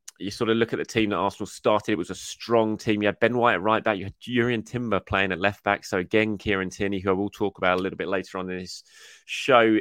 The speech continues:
again, he didn't get to start, and Timber was preferred ahead of him. So in all three of the games so far in this pre-season tour, you've had, who is it? It was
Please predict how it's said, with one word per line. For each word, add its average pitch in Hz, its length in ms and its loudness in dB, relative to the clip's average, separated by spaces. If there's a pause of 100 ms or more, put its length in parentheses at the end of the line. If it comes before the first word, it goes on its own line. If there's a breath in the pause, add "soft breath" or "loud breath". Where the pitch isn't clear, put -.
again, 120 340 4
he 113 200 -4
didn't 110 200 -4
get - 160 -8
to 90 100 -18
start, 101 500 2
and 82 120 -12
Timber 104 340 -4
was 95 160 -4
preferred 98 540 -2
ahead 98 180 -6
of 95 80 -4
him. 101 120 -4
So 98 160 -4
in 101 100 -2
all 113 80 -2
three 113 280 0
of 104 40 2
the 101 60 2
games 95 300 0
so 95 120 -2
far 95 320 0
in 87 80 -4
this - 260 -8 (760 soft breath)
pre-season 98 640 0
tour, 90 480 2 (460)
you've 85 140 -12
had, 90 420 2
who 113 120 -2
is 95 100 0
it? 95 60 0
It 69 40 0
was - 140 -8